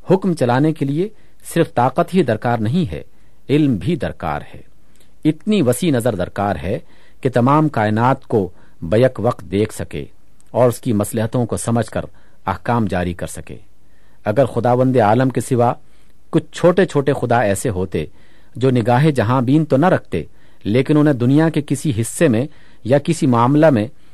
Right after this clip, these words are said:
اپنے حکم چلانے کا اختیار حاصل ہو جاتا، تو یہ زمین و آسمان کا سارا کارخانہ درہم برہم ہو کر رہ جاتا۔ ایک معمولی مشین کے متعلق بھی آپ جانتے ہیں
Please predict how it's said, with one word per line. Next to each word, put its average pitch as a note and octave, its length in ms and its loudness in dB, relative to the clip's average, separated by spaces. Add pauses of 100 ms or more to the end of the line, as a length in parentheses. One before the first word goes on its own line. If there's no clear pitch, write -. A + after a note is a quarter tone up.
(140)
اپنے - 340 2
حکم E3+ 180 2
چلانے B2+ 340 2
کا A#2+ 100 0
اختیار A2 360 0
حاصل F#2 320 -6
ہو F#2+ 160 -6
جاتا، D#2 320 -6 (540)
تو C3+ 80 -2
یہ A#2 120 2
زمین B2 300 4
و B2 40 4
آسمان A2+ 420 0
کا A2 100 -4
سارا A#2+ 320 -4
کارخانہ E2+ 520 -6 (520)
درہم F#2 460 -2
برہم F2+ 360 -4
ہو E2+ 120 -10
کر D#2+ 140 -12
رہ D2+ 160 -10
جاتا۔ D2 340 -8 (880)
ایک D3+ 280 4
معمولی D#3 380 4
مشین D3 360 2
کے - 80 -4
متعلق B2+ 480 2
بھی A#2+ 120 0
آپ G2+ 180 2
جانتے F#2+ 360 -4
ہیں D#2+ 200 -6